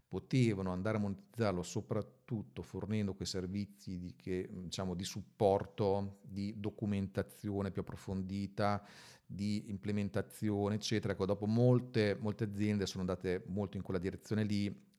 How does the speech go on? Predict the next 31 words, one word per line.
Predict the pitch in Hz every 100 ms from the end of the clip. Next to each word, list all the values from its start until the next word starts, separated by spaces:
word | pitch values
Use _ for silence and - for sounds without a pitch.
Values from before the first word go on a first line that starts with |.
| _
effettivamente | 95 - 92 110 104 98 98 101
in | 90 87
questi | 95 92 -
ultimi | 87 92
periodi, | 101 104 92 - -
ma | 87 92
anche | -
un | 104
po' | - -
troppo, | 95 78 - 78 73
diciamo. | - 90 78 80 - - - - - -
Ci | -
sono | 135 123
anche | 123
alcune | 113 117 120
aziende | 107 110 117 117 107 -
che, | 101 101 104 -
eh, | 98 90
usano | 101 101 101
una | 90 87
strategia | 85 92 90 90
specifica, | - 127 - 98 92 90 82
che | 87
è | -
quella | - 85
che | -
poi | 90
alla | 80
fine | - 87
in | 87
realtà | 82 76 - 92 85 -